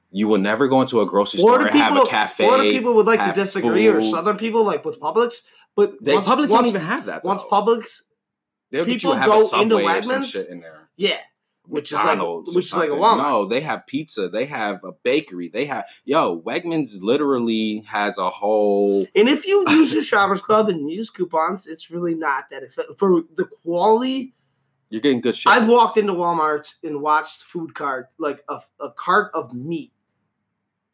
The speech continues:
Speaker 2: Like, I walk by it, there's a cart of meat sitting there.
Speaker 1: Mm-hmm.
Speaker 2: And now I'm intrigued. So now I sit, I got nothing better to do. So now I sit there for twenty minutes
Speaker 1: Just looking.
Speaker 2: to see if anybody comes in. Yo, that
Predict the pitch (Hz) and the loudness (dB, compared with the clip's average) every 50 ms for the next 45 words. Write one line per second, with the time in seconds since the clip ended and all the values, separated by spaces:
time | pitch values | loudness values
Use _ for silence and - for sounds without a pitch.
0 | _ _ _ _ - 160 151 131 127 123 131 165 190 190 - 196 190 202 208 180 | _ _ _ _ -6 -6 -4 -4 -4 -2 0 0 0 2 2 2 2 2 2 0
1 | 180 151 135 - - - 170 180 190 185 180 170 165 160 151 - - - - - | -2 -6 -8 -10 -6 -4 -2 -2 -2 -2 -4 -4 -6 -6 -8 -14 -14 -12 -10 -8
2 | - - - 170 160 147 139 117 95 98 - - - 92 104 123 151 143 143 147 | -8 -6 -8 -8 -8 -8 -10 -10 -10 -12 -16 -16 -18 -18 -16 -12 -8 -6 -2 0
3 | 151 170 202 240 240 190 170 156 143 - - 208 247 214 110 - - - - 147 | 2 2 4 4 2 2 0 -2 -4 -2 0 0 0 0 -4 -10 -14 -12 -8 -4
4 | 151 170 247 262 185 147 - - - 196 - - 190 226 269 220 - - 120 117 | -4 -2 -2 -2 -6 -6 -8 -6 -8 -8 -8 -8 -10 -8 -8 -8 -10 -10 -10 -10
5 | 117 113 110 107 101 110 135 175 - - - - 170 202 220 190 - - 269 277 | -10 -10 -10 -10 -8 -8 -8 -8 -10 -10 -4 0 2 2 2 2 0 -4 -4 -4
6 | - 277 185 - 147 123 - - 151 147 143 135 127 123 131 151 160 - - - | -4 -6 -8 -8 -10 -14 -10 -6 -4 -4 -4 -4 -4 -4 -6 -6 -8 -10 -14 -18
7 | - - - - - - - - 170 - - 202 180 175 185 - - 190 190 202 | -16 -16 -14 -14 -14 -14 -10 -8 -6 -2 2 0 0 0 -2 -4 -2 0 2 2
8 | 208 190 196 190 185 185 - 208 202 185 185 190 185 - _ _ _ _ - - | 4 4 4 2 2 0 0 0 0 2 0 -2 -2 -4 _ _ _ _ -4 2
9 | 226 196 170 | 2 2 4